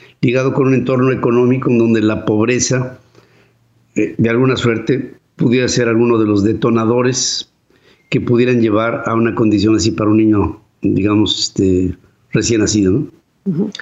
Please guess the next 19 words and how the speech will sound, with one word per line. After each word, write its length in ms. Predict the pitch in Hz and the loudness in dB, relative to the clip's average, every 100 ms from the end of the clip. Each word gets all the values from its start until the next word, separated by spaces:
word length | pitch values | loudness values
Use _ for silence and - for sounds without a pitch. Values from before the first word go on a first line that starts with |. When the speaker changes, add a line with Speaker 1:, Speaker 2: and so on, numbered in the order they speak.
| - | -8
Speaker 2:
Por 160 | - 233 | -4 -2
supuesto, 460 | 269 285 294 - - - | -2 0 0 -2 -10 -4
la 180 | 165 165 | -4 0
pobreza 840 | 180 175 190 190 220 214 156 - - _ _ _ - | -2 0 -2 0 0 2 0 -6 -18 _ _ _ -6
es 260 | 165 175 | -4 -2
un 200 | 208 208 | -2 -2
factor 420 | 202 175 175 180 | -2 -4 -2 -4
condicionante 680 | 180 196 175 175 165 165 190 | -2 -2 -2 0 0 0 -2
de 220 | 170 175 | 0 0
este 380 | 175 226 220 - | 0 0 0 -2
y 140 | 185 175 | -4 -2
muchos 580 | 180 185 196 170 - | -2 -2 -4 -6 -4
otros 240 | 165 165 165 | -6 -2 0
Speaker 1:
Muchas 380 | 147 160 160 143 | 2 2 2 0
Speaker 2:
problemas 160 | 117 | 0
Speaker 1:
otras, 160 | 135 131 | 0 0
Speaker 2:
de 60 | 120 | 0
salud, 420 | 160 165 170 143 | 0 0 0 0
¿no? 340 | 143 185 214 | 0 0 -4